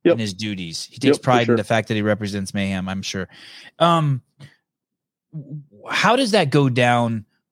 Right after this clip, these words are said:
Speaker 2: that CrossFit wants you to come read the workout for twenty-three point two? Who calls you? Like, Justin, or?
Speaker 1: Uh, I guess Justin talked to Rory. You know, they found out we, or, uh, Ari, I think, maybe talked to Rory first. Uh, I didn't,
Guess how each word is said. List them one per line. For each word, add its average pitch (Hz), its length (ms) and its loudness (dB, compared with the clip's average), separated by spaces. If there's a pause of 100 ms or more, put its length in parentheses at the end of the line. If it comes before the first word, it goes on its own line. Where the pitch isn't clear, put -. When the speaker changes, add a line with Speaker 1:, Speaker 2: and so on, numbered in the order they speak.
(300)
Speaker 2:
that 127 200 -4
CrossFit 127 540 2
wants 117 420 0
you 117 120 2
to 110 80 2
come 107 640 0
read 107 420 0
the 101 420 4
workout 98 520 2
for 101 120 -4
twenty-three 101 440 0
point 92 200 -4
two? 90 160 -6
Who 127 140 2
calls 95 300 2
you? 78 120 -6
Like, 82 200 -6 (160)
Justin, 107 400 4
or? 143 60 6 (580)
Speaker 1:
Uh, - 40 -2
I 139 100 0
guess 147 260 2
Justin 147 300 0
talked 127 260 -2
to 135 60 -2
Rory. 123 540 4
You 143 100 0
know, 120 160 2
they 120 100 2
found 127 260 0
out 120 120 4
we, 127 100 2
or, 120 300 4
uh, 107 600 0
Ari, 110 360 2
I 98 60 -6
think, 107 220 -6
maybe 101 320 0
talked - 260 -8
to 107 60 -20
Rory 101 400 -6 (340)
first. 110 560 0
Uh, 107 220 2
I 123 120 4
didn't, 143 180 2